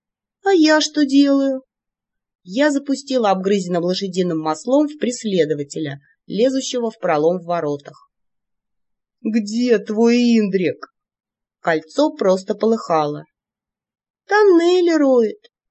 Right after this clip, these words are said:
крикнула я в ответ, выбегая в заднюю дверь и подпирая её поленом. "Какие тоннели?"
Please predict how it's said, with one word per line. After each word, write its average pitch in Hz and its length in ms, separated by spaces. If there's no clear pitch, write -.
крикнула 302 480
я 233 220
в 214 60
ответ, 196 440
выбегая 175 520
в - 20
заднюю 220 420
дверь 160 340
и - 120
подпирая 165 480
её 170 320
поленом. 143 600
"Какие 240 920
тоннели?" 196 960